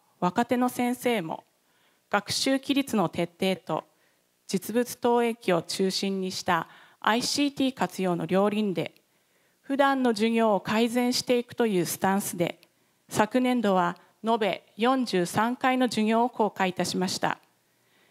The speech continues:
授業公開後には、ベテランと若手を組み合わせたグループを作って、活発な意見交流を行いました。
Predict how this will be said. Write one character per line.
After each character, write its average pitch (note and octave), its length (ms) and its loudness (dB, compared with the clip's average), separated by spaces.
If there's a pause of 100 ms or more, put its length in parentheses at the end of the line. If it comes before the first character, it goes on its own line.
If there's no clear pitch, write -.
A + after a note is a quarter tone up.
(280)
授 G#3+ 180 0
業 C#4+ 220 4
公 D4 200 0
開 C4 240 -2
後 F#3+ 80 -2
に F3 160 -2
は、 D#3 200 -2 (360)
ベ G3 120 2
テ B3 120 0
ラ B3 140 2
ン B3 80 -2
と B3 100 2
若 A#3+ 240 2
手 A#3+ 140 0
を A#3 100 2
組 A#3 220 0
み A#3 80 2
合 A3+ 60 2
わ A#3 60 2
せ - 140 -8
た F3+ 120 -2
グ F#3 120 -4
ル G#3 160 0
ー A3+ 40 -6
プ - 120 -6
を F3 80 0
作 - 240 -12
っ E3+ 40 -10
て、 - 300 -10 (300)
活 G#3+ 260 0
発 C4 220 -2
な C4+ 100 4
意 C4 80 -2
見 C4 240 -2
交 A#3 240 0
流 A3+ 160 0
を B3 140 2
行 A3+ 120 -4 (120)
い G3+ 80 0
ま G#3 140 -2
し - 80 -8
た。 - 180 -2